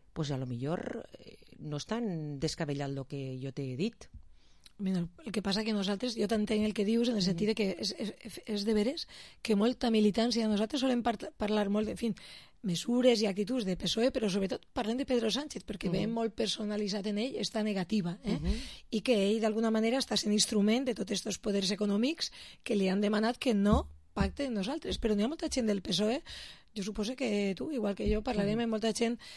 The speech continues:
Speaker 2: de les bases del psoe que estan molt enfadades, molt, i que no entenen de cap manera el que ha passat, perquè el dia vint-i-vuit d'abril estaven molt il·lusionades en un resultat
Speaker 1: Mhm.
Speaker 2: electoral que permetia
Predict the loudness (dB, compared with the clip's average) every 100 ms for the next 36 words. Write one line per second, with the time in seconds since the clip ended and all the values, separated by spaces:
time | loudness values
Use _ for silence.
0 | -20 -18 -4 -2 2 2 2 2 0 0
1 | 0 0 0 0 0 2 2 2 0 0
2 | 2 0 -2 -2 -2 -4 -12 -18 -8 -4
3 | -2 0 0 0 -2 -2 -4 -2 -2 0
4 | 0 -2 -4 -2 -4 -4 -2 -2 0 2
5 | 4 2 -2 -10 -20 -10 0 2 4 8
6 | 6 6 4 6 6 6 6 6 4 4
7 | 2 2 0 0 -2 -2 -2 0 -2 0
8 | 2 4 4 4 2 2 -2 0 0 0
9 | -2